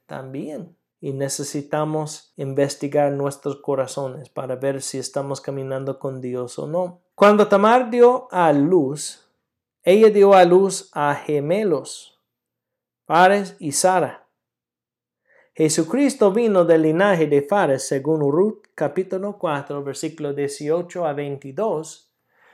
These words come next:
y Mateo capítulo uno, versículos uno a dieciséis. José hizo un buen trabajo como esclavo en la casa de Potifar donde vivía.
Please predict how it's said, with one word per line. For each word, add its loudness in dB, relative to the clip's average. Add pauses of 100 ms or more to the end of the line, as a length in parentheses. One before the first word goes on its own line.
(140)
y -4
Mateo -4
capítulo -8
uno, -10 (640)
versículos -6
uno -10 (440)
a -6
dieciséis. -10 (360)
José 0
hizo -2
un -2
buen -2
trabajo 0
como -6
esclavo -10 (520)
en -4
la -2
casa -4
de -4
Potifar -10
donde -6
vivía. -10